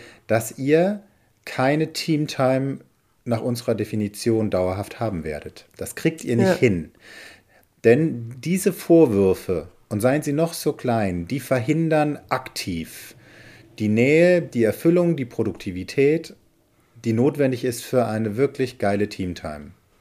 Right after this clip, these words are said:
Speaker 1: Da können wir
Speaker 2: Mhm.
Speaker 1: ja auch nochmal hingucken, warum, warum das so ist. Also warum sind Vorwürfe denn Killer für Teamtime?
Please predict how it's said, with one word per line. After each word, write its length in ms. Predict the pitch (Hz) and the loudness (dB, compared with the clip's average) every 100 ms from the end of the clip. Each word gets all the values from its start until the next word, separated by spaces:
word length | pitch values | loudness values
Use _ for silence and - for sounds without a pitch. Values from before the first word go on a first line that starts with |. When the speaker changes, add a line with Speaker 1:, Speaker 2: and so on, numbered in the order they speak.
| _ - _ - | _ -20 _ -6
Speaker 1:
Da 60 | |
können 120 | 196 170 | -2 2
wir 40 | |
Speaker 2:
Mhm. 60 | 139 | 4
Speaker 1:
ja 100 | 135 | 4
auch 60 | |
nochmal 220 | 147 143 | 4 0
hingucken, 480 | 135 156 - 120 127 | 0 -2 -4 -4 -2
warum, 460 | 113 107 123 131 123 - - - - | 0 0 0 -2 -6 -10 -20 -14 2
warum 400 | 113 135 160 139 | 4 6 2 6
das 240 | 107 - | 4 4
so 140 | 98 | -2
ist. 100 | 90 | -2
Also 220 | - 95 90 | -2 -2 2
warum 640 | 101 95 131 175 202 214 - - - - | 2 4 2 4 2 0 -6 -20 -20 -20
sind 640 | - - 151 170 170 - - _ _ _ _ _ _ _ _ | -6 2 4 4 0 -6 -20 _ _ _ _ _ _ _ _
Vorwürfe 720 | - - 156 165 160 165 139 | -10 6 8 8 4 4 2
denn 560 | 113 120 131 139 135 - _ _ _ - | 6 6 6 0 -2 -6 _ _ _ -14
Killer 280 | - 151 147 | -2 4 4
für 200 | - 117 | 2 -4
Teamtime? 760 | - 123 120 - 85 82 85 | -2 -4 -4 -4 -6 -6 -10